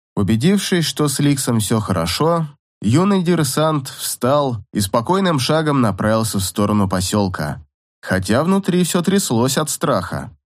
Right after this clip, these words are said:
Что, если не сработает? Как быстро его убьют? Будет ли настоящий Берет Гор пытать? Темные мысли пытались заполонить разум и посеять панику. Поэтому Тайлину пришлось разделять сознание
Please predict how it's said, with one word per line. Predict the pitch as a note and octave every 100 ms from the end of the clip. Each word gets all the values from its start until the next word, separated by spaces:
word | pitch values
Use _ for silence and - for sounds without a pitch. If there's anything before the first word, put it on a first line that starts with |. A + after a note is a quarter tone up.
| _ -
Что, | - - F3
если | G3+ - B2+
не | G#2+
сработает? | F#2 F#2 F#2 B2 D#3 E3 D#3 _ _ _ _ -
Как | G3 G3+
быстро | A3+ - - G#2
его | G#2 A#2+
убьют? | C3+ C3+ D#2+ - _ _ _ -
Будет | F2 E3+ G#3 G3
ли | E3+
настоящий | D#3+ D#3+ - D#3 D#3 - C3
Берет | A#2+ B2+ B2 G2+
Гор | A#2 B2
пытать? | - C3 A2 D2+ - - - _ _ _ _ _ _ _ -
Темные | - D3+ F3+ E3
мысли | E3 E3 D#3+ D3+ D3
пытались | C#3 A#2+ A#2+ A#2 B2 A#2+ - - -
заполонить | F#2+ B2 A#2+ A2+ G2+ G2+ G2+
разум | F#2+ F#2+ F2+ E2 D2+ C#2 - -
и |
посеять | G2+ G#2 G2 G#2 G2 F#2+ -
панику. | F#2 F2 D#2+ D2 C#2 C2+ - _ _ _ _ _ -
Поэтому | F#2 C#3 D#3 E3
Тайлину | D#3+ D3 C3 C#3 D3+ C#3
пришлось | C#3 - G#2 A2+ A#2+
разделять | C3+ A2+ C#3 A#2+ A2+
сознание | C#3+ C3 A2 F#2+ A2+ A2 D#2